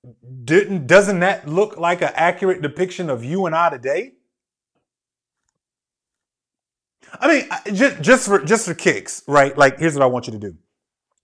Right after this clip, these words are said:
I want you to go through your YouTube, uh, history watch. I want you to go through,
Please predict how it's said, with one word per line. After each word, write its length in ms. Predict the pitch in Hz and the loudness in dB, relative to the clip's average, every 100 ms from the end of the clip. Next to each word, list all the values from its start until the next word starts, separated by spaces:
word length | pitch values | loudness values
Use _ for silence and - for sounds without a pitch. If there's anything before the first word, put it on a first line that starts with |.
| _ _ - _ _ - - | _ _ -20 _ _ -20 -6
I 40 | |
want 240 | 143 202 214 | -2 -2 -2
you 60 | |
to 60 | 180 | -4
go 240 | 123 156 | 2 2
through 300 | 175 165 143 | 0 -4 -4
your 240 | 139 120 110 | -4 -6 -6
YouTube, 600 | 127 175 - 160 151 143 _ - | -6 -8 -6 -6 -6 -8 _ -8
uh, 460 | 117 113 107 101 - _ _ _ _ _ | -4 -4 -6 -10 -16 _ _ _ _ _
history 520 | 165 170 170 113 101 | -6 -4 -6 -10 -10
watch. 540 | 98 95 123 - - _ _ _ - | -10 -10 -12 -14 -20 _ _ _ -8
I 40 | |
want 220 | 120 139 | -6 -4
you 60 | 165 | -4
to 80 | 135 | -4
go 280 | 135 139 | -2 -2
through, 560 | 143 143 127 120 110 110 | -4 -8 -8 -8 -10 -16